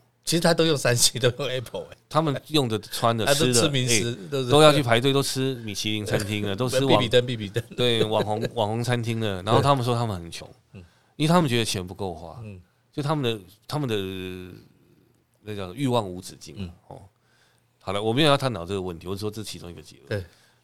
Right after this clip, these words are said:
Speaker 2: 另外一个结论是我比较有意思的，就是说，
Speaker 1: 嗯。
Speaker 2: 我们一直在，我后来又觉得老子真的是太厉害了。
Speaker 1: 嗯。
Speaker 2: 哦，这件事又扯到老子。
Speaker 1: 哎呦，那你要讲一个啊，
Speaker 2: 哦。
Speaker 1: 又，又跟老子有什么关系？
Speaker 2: 就是说，大家以为网络世代的时候，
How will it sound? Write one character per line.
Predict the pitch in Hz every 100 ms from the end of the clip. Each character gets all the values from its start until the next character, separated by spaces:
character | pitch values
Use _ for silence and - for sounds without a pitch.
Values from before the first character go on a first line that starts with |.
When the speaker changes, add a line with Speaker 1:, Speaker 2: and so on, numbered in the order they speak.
| -
Speaker 2:
另 | 220
外 | 202
一 |
个 | 170
结 | 143 120
论 | 135
是 | 117
我 | 120 92
比 | 87
较 | 98 90
有 | - 87
意 | 87 107
思 | - -
的， | - _
就 | 143
是 | 165
说， | 151 147
Speaker 1:
嗯。 | 143 _ _ _ _ _ -
Speaker 2:
我 | 127
们 | 135
一 | 180 180
直 | 151
在， | 160 147 107 _
我 | - 113
后 | 160
来 |
又 | 139 127
觉 | 101
得 | 95 92
老 | 95 113
子 | 110
真 | 87
的 | 92
是 | 82
太 | 78 90
厉 | 82 73
害 | 69
了。 | - -
Speaker 1:
嗯。 | 104 95 - _ - _ _ -
Speaker 2:
哦， | 82
这 | 117
件 | 117
事 | 120
又 | 113
扯 | 104 85
到 | 95
老 | 82 82
子。 | - -
Speaker 1:
哎 | 104
呦， | 151 - - _ _
那 | 151 143
你 | 117
要 | 127
讲 | 151 107
一 | 107 98
个 | 113
啊， | 107
Speaker 2:
哦。 | 107 104 120
Speaker 1:
又， | 127 135
又 | 147
跟 | 135
老 | 127
子 | 123 110
有 |
什 | 101
么 | 214
关 |
系？ | 98
Speaker 2:
就 |
是 |
说， | 208 196 - _ _ -
大 | 196
家 | 196 196
以 | 139
为 | 120 127
网 | 127 104
络 | 151
世 | 156 - 147
代 | 151
的 | 127
时 | -
候， | 123